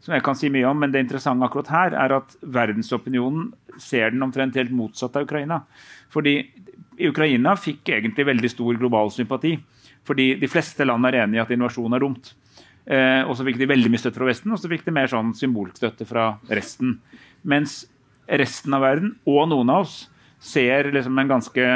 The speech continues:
eh, en veldig tydelig dobbeltstandard i hvordan man håndterer disse to krisene,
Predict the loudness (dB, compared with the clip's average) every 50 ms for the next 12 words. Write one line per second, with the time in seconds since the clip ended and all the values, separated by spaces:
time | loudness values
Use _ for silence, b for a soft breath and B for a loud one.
0 | 2 0 -2 -6 b b b b b b b b -16 -6 -2 0 2 2 2 2
1 | 2 0 0 -2 -4 -8 -10 -6 -4 -2 0 2 2 2 2 2 2 0 -2 -2
2 | -6 -8 -6 -4 -2 -4 -4 -4 -2 0 2 2 2 2 -2 -2 -2 -6 -8 -4
3 | -4 -4 -2 0 2 2 2 2 0 0 0 0 -2 0 -2 -2 0 0 -2 0
4 | -2 -4 -4 -2 -2 0 0 0 0 -2 -4 -8 -6 -6 -6 -4 -4 -6 -6 -6
5 | -6 -6 -6 -4